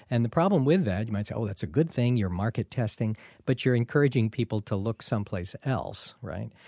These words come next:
And some of them are gonna find something and they're gonna leave. They start that process, they get persuaded, people are selling them, and poof, off they go.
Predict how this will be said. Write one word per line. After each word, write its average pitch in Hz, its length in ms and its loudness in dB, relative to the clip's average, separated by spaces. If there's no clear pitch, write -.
And 113 480 2
some 110 200 0
of 110 60 0
them 113 100 -2
are 113 60 -2
gonna 107 120 0
find 104 300 -2
something 107 340 -4
and 104 100 -2
they're 107 60 -2
gonna 107 160 0
leave. 123 380 -4
They 92 80 -4
start 110 300 0
that 110 200 -2
process, 117 600 -2
they 107 100 -6
get 101 180 -6
persuaded, 139 640 0
people 117 240 -8
are 87 60 -6
selling 127 380 0
them, 123 160 -2
and 110 120 -2
poof, 135 280 -4
off 101 160 -6
they 107 100 -4
go. 123 300 -6